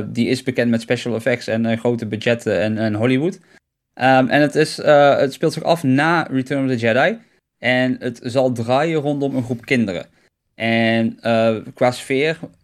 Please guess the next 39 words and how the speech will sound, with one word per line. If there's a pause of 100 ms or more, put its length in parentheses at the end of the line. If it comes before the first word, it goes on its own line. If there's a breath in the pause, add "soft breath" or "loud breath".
wat
het
gaat
worden,
zeiden
ze,
we
moeten
een
beetje
denken
aan
de
Amblin
films
uit
de
jaren
tachtig.
Dus
denk
een
beetje
aan
E
T
en
The
Goonies.
Dus
eigenlijk
een
beetje
het
vroege (340 soft breath)
familiewerk
van
Steven
Spielberg.